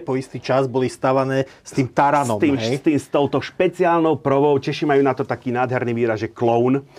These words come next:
Speaker 2: To znamená,
Speaker 1: Mhm.
Speaker 2: tá prova vybiehajúca pod č-, čiarou, e, pod, pod hla-, pod vodoryskou, vybie-, vyhe-, vybiehajúca dopredu. Treba povedať, e, ono to zhoršuje nautické, nautické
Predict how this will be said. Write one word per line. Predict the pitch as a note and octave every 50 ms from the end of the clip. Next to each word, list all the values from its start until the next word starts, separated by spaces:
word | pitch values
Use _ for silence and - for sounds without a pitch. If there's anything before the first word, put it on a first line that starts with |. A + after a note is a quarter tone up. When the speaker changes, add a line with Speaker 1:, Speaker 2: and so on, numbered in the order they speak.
| - -
Speaker 2:
To | - -
znamená, | A#2 B2 B2 B2+ C3 C3 B2+ A#2+
Speaker 1:
Mhm. | B2
Speaker 2:
tá | B2+ A#2
prova | A2+ - B2+ B2+ C3 C3
vybiehajúca | B2 G#2+ A#2 A#2 A2+ C3 B2 A2+ A2+ A#2+ A#2+ A#2+ A#2+ - A2+
pod | - - A#2+ G#2 A2 G2+
č-, | - - B2 A2+ G#2 G#2 F#2
čiarou, | - - A#2+ A#2 A#2 A#2+ A#2+ A#2 A#2
e, | A#2 A#2+ A2 A2 A2+ A2 -
pod, | A2+ A2+ G#2+ A2 A2 A2 G#2+ G#2+ G#2
pod | - A2+ G#2+
hla-, | G#2 G2+ G#2+ A2+ A#2 A2+ A2+
pod | A#2 - A2+ A2+ G#2+ G#2+
vodoryskou, | G2+ A2+ A2 A#2+ A#2+ A#2+ A#2 - - B2+ A#2 A2+ - - - - - -
vybie-, | A2 A#2 A2 B2 B2 A#2+
vyhe-, | A2 A2+ A#2 A#2+ B2 B2 A2+
vybiehajúca | A2+ A#2 A2+ A#2+ A#2+ A#2+ B2 A#2+ A#2+ A#2+ G#2+
dopredu. | A2 G#2 - - A#2 A#2 B2 A#2+ - - - - -
Treba | - C#3 C#3+ -
povedať, | C#3+ D3 C#3+ C#3 B2+ - - - - -
e, | - A#2 A#2+
ono | G2 B2 C3+ D3 C3+
to | D#3+ C3
zhoršuje | - B2 A#2 A#2 - C3+ A#2+ G#2+
nautické, | G2+ G2+ - A#2 A#2 - - A#2 A2
nautické | G#2+ A2 G#2 G2 A#2 A2+ - - - A#2